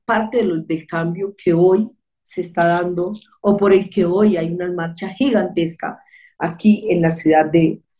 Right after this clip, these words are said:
en la ciudad de Bogotá. Pero me quiero referir a un hecho muy importante con la suscripción del acuerdo final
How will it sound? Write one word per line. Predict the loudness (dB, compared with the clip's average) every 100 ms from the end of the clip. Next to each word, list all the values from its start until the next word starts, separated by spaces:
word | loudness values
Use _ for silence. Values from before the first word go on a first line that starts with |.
| _ _
en | 2
la | 2
ciudad | 4 2 2 2
de | 0
Bogotá. | 0 -2 -10 -14 -16 _ _ _ _ _ _ _ _ _ _ _ _ _ _ _ _ _ _ _ _ _ -4
Pero | 2
me | 2 2
quiero | 0 0
referir | 2 0 2 0 0 -4 -12 _
a |
un | -2 0
hecho | -2 -4 0
muy | 0 0
importante | -2 -4 -8 -6 -8 -8 -18 _ _
con | -6 -4
la | -4
suscripción | -6 -14 -10 -10 -2 -2 -2
del | -4
acuerdo | -6 -6 -10 -8 -12
final | -10 -8 -8 -12